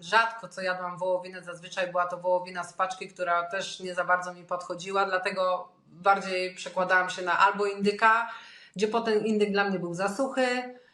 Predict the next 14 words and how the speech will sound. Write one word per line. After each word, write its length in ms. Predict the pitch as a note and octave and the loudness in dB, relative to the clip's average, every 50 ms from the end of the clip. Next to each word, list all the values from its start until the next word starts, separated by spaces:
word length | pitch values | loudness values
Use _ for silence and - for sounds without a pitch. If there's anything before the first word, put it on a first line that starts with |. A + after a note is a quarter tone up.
| _ _ _ | _ _ _
E, 340 | G#3 G3 G3+ G3+ G3+ G3+ G#3+ | -6 -4 -2 0 0 0 0
no 160 | A#3+ C#4 C#4 | 0 0 2
wiadomo, 600 | C4 B3 A3 A3 G#3+ G#3 G3+ G3+ G3 F#3 E3 F3 | 2 2 4 4 4 4 4 4 4 4 2 2
ryż, 480 | F3+ F#3 F3+ F3+ F3+ F3+ - - - F#3 | 2 4 4 2 2 -2 -6 -12 -14 -16
mm, 460 | E3+ E3+ E3 E3+ E3+ E3 E3 E3 E3 | -14 -12 -10 -8 -6 -6 -6 -6 -4
zazwyczaj 460 | E3 F3+ F3 E3 F#3 F#3 - F#3+ F3 | -4 -4 -4 -4 -6 -4 -2 -2 -2
była 280 | F3 F3+ F3 E3+ E3+ F3 | 0 0 0 2 0 0
to 540 | E3+ F3 E3 E3 E3 E3 E3 D#3+ - - - | 0 0 0 2 2 2 0 -2 -4 -6 -10
sto 260 | - - - - G3 | -12 -8 -2 -2 0
gram 280 | F#3 F#3 F3+ F3+ F3 F3+ | 2 4 4 4 4 4
na 80 | F3 E3 | 0 -2
posiłek, 640 | - F3 D#3 - G#3 G3+ G3 G3 F#3+ F#3 F#3 - - F3 | -4 -6 -4 -2 0 2 2 2 2 0 -2 -6 -10 -10
więc, 520 | F3 E3+ E3+ E3+ D#3+ - - - - - | -8 -6 -6 -6 -8 -10 -14 -16 -12 -10
y, 400 | D#3+ D#3 D#3 D3+ D3+ D3+ - - | -8 -8 -6 -6 -6 -8 -10 -12